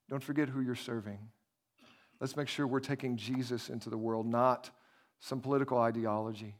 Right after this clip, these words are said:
not some local culture ideology. Like, let's make sure we're taking Jesus into the world. And I understand that one sermon series is not sufficient to get us all in the same place to where we understand what that means. So we'll keep talking about it.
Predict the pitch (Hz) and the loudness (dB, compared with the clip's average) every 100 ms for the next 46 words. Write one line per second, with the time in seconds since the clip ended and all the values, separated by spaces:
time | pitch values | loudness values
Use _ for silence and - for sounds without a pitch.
0 | _ _ _ _ _ _ _ _ _ _ | _ _ _ _ _ _ _ _ _ _
1 | _ _ - 139 - - 156 143 131 - | _ _ 2 2 2 2 2 2 -2 -2
2 | 139 139 151 - 143 143 151 135 131 131 | -2 2 0 0 -2 0 4 4 4 4
3 | 127 - 135 - 139 156 156 151 139 139 | 0 0 -8 -6 -8 -6 -4 -2 -2 -2
4 | 131 135 110 117 123 123 117 - 123 127 | -4 -4 -4 -4 -4 -4 -8 -10 -14 -12
5 | 120 117 117 123 131 160 156 139 - 131 | -12 -10 -10 -2 4 6 4 -2 -4 -2
6 | 127 127 135 139 143 - 147 135 - 131 | -2 -4 0 0 0 -4 -4 -4 -2 0
7 | 120 117 - - - - - 123 139 139 | 0 -2 -6 -20 -20 -10 -4 0 2 2
8 | - - - 135 151 143 147 127 127 135 | 0 -16 -6 -2 0 2 0 -2 -2 2
9 | 139 131 - 147 143 143 131 120 139 131 | 2 2 8 10 10 8 0 -2 -2 -2
10 | - 135 131 131 131 131 135 127 117 131 | 2 2 2 0 0 2 2 0 -2 -4
11 | 127 123 127 127 117 113 113 - _ _ | -4 -2 -2 -2 -6 -6 -10 -16 _ _
12 | _ _ _ _ _ _ _ - 139 147 | _ _ _ _ _ _ _ -6 -2 0
13 | 160 147 147 143 135 135 147 | 0 6 6 6 0 0 0